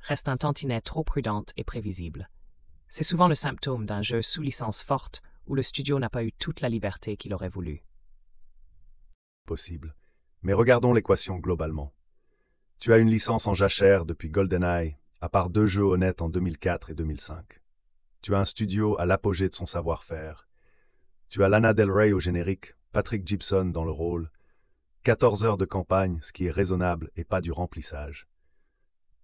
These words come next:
Speaker 2: Pour le grand nombre de gens qui veulent un bon jeu Bond, le bilan est largement positif. Même si ça ne révolutionne pas le genre. Je trouve que c'est le bon compromis.
Speaker 1: Je te l'accorde. Et puis honnêtement, Kyo l'auto-édite,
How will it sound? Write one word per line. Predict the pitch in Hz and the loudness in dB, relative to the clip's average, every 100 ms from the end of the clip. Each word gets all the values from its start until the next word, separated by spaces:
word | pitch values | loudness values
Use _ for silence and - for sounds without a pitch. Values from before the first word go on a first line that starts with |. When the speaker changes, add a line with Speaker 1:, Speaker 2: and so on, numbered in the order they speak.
| _ _ | _ _
Speaker 2:
Pour | 104 | 2
le | 104 | 2
grand | 90 117 | 4 4
nombre | 120 110 | 6 4
de | 98 | 2
gens | 90 101 98 | 2 0 -2
qui | 87 | -2
veulent | 95 90 | 0 0
un | 80 | 0
bon | 95 | -2
jeu | 92 92 | -2 -2
Bond, | 76 92 90 - - _ _ _ | -2 -2 -2 -6 -16 _ _ _
le | 90 | -6
bilan | 87 95 95 90 | -4 0 0 0
est | - | -4
largement | 85 92 87 87 85 | 0 0 0 -4 -4
positif. | 85 87 76 - 76 - _ _ _ _ _ _ | -4 -8 -8 -12 -16 -18 _ _ _ _ _ _
Même | 104 113 | 6 6
si | - | 4
ça | 90 90 | 2 2
ne | |
révolutionne | 82 98 98 90 - 90 | 4 6 6 4 2 -2
pas | 78 85 | 2 2
le | 82 | 2
genre. | 78 69 69 - _ _ _ - - _ _ - | 0 -4 -8 -16 _ _ _ -20 -20 _ _ -20
Je | - | -6
trouve | 104 | -6
que | - | -4
c'est | 95 | -4
le | 85 | -2
bon | 82 | -2
compromis. | 85 78 - 76 73 _ _ _ _ _ _ _ _ _ _ - | -2 -4 -4 -6 -6 _ _ _ _ _ _ _ _ _ _ -14
Speaker 1:
Je | - | -10
te | - | -6
l'accorde. | 113 - 90 82 - - - - - - - - - _ - | -6 -6 -8 -10 -12 -20 -20 -20 -20 -20 -20 -20 -20 _ -6
Et | 135 | 0
puis | 151 | 4
honnêtement, | 156 156 175 202 - - - | 4 6 4 2 -2 -18 -6
Kyo | - 160 151 | 2 4 4
l'auto-édite, | 127 127 107 123 156 - | 2 0 0 0 -4 -6